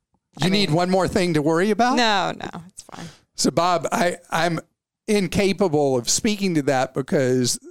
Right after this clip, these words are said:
Speaker 2: you're the first person who's ever mentioned anything like that. So I don't know if that is a serious medical risk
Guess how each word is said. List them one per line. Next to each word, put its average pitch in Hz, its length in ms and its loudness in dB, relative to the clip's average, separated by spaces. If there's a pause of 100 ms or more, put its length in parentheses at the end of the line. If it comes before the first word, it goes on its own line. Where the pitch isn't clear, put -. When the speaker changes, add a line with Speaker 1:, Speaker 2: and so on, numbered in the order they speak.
(120)
Speaker 2:
you're 185 320 0
the 165 120 0
first 180 380 0
person 156 300 0
who's 123 120 0
ever 143 260 0
mentioned 135 720 -2 (440)
anything 143 520 0
like 131 380 -2
that. 110 320 0
So 151 180 0
I 120 100 0
don't 147 240 -2
know 135 480 0 (580)
if 147 180 -2
that 139 260 2
is 131 360 2
a 120 380 0 (500)
serious 160 680 2
medical 131 540 -2
risk 120 480 0